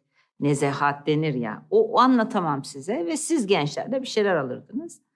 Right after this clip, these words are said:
Şimdi bir, bugün, e, Türkiye'sinde siyasetçi takımında bir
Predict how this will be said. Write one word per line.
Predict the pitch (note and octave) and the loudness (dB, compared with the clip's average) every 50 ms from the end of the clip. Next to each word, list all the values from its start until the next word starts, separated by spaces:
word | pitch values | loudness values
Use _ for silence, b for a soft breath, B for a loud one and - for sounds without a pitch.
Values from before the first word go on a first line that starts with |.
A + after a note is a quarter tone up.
| _ _ _ _ _ _ _ | _ _ _ _ _ _ _
Şimdi | - - - - D#4+ D#4+ E4 C4 C#4+ A3+ - | -14 -10 -4 -2 0 2 2 2 2 0 0
bir, | A#3 B3+ C4+ B3 A3 G#3+ A3 - - - - - - | 2 4 4 4 4 2 0 -2 -8 -12 -16 -10 -8
bugün, | F3+ F3 E3+ F3 E3 D3+ C3+ - - - - - - | -4 -2 0 0 0 0 0 -2 -4 -10 -16 -14 -10
e, | C#3+ C#3+ C#3 C#3 C3+ B2+ A#2+ - - - | -8 -6 -6 -4 -4 -6 -6 -8 -10 -8
Türkiye'sinde | - G3 - - - C#3+ B2 B2 - - G#2+ G#2+ A2 G#2+ | -10 -10 -6 -2 0 0 0 0 -4 -8 -6 -6 -6 -6
siyasetçi | A2 - - C#3+ C3 C#3 - D3 D3 - - - | -8 -4 -4 -4 -4 -4 -4 -8 -8 -6 -8 -6
takımında | - D#3+ D3 - B2+ A#2+ A2+ G#2+ G2+ - F3+ F#3+ F#3 G3+ | -6 -6 -6 -4 -6 -6 -6 -6 -6 -8 -8 -8 -4 -2
bir | G#3 A3 G#3+ G#3+ - - | 0 0 0 0 -4 -14